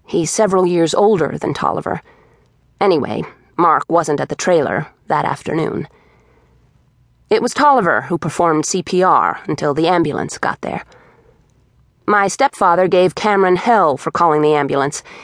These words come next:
It was expensive, and of course, we didn't have any insurance. The doctor, who wanted to keep me overnight for observation, got an earful.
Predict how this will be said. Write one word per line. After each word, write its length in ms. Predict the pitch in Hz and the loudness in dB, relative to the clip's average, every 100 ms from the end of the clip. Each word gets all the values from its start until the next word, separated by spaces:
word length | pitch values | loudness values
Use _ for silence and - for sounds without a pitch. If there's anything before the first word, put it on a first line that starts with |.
| - - | -20 -8
It 120 | 127 151 | -4 0
was 280 | 165 156 | 0 0
expensive, 720 | 160 - - 190 - - - - _ _ - | -4 -4 0 0 0 -6 -8 -20 _ _ -4
and 200 | 151 147 | -2 -2
of 120 | - | -2
course, 540 | 277 202 175 - - | 2 2 0 -4 -8
we 120 | 156 | -4
didn't 240 | 156 147 143 | -2 -2 -2
have 260 | 147 143 | -2 -2
any 240 | - 135 127 | -2 -2 0
insurance. 580 | 131 - 78 - - - - - - _ _ _ _ - | -2 -4 -4 -4 -8 -12 -18 -20 -20 _ _ _ _ -4
The 100 | 208 | 0
doctor, 520 | 240 233 - 185 196 | 2 2 2 0 0
who 120 | 190 | 0
wanted 280 | 185 180 165 | 0 0 0
to 40 | - | -6
keep 200 | - 202 | -4 0
me 160 | 175 | 2
overnight 460 | 175 156 170 170 - | 2 2 2 0 -2
for 120 | 175 | 0
observation, 840 | 160 151 160 170 165 - 76 147 - _ - | 0 0 0 2 0 -4 -4 -4 -8 _ -4
got 200 | 143 143 | -2 0
an 100 | 143 | 0
earful. 500 | 156 - 120 120 | -2 -2 -6 -6